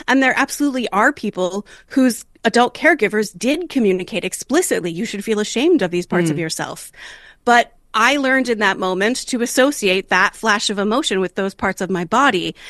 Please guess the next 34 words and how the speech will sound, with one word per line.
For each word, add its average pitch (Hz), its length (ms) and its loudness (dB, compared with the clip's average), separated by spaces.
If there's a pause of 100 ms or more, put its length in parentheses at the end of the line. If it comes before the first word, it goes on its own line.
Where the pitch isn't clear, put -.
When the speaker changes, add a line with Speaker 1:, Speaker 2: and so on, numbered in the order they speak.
(180)
Speaker 1:
And 214 340 4
if 233 220 0
I 220 140 4
hadn't 254 360 0
had 247 460 2 (320)
all 190 180 -4
these 208 260 -6
years 208 180 2
of 180 100 -10
training 277 540 0
and 180 80 0
experience 226 800 0
and 208 200 -2 (280)
made 277 280 2
an 294 80 6
explicit - 640 -4
choice - 720 0 (600)
not 247 340 2
to 302 100 -4
follow 240 420 2
the 220 140 2
rules 214 520 0
that 202 180 0
were 208 100 -2
set - 320 -4
for 196 140 -4
me 180 320 -8 (180)
by 208 140 2
a 208 80 2
culture 254 380 2
that 190 260 -2
does 208 260 2
not 185 260 0
care 190 480 -2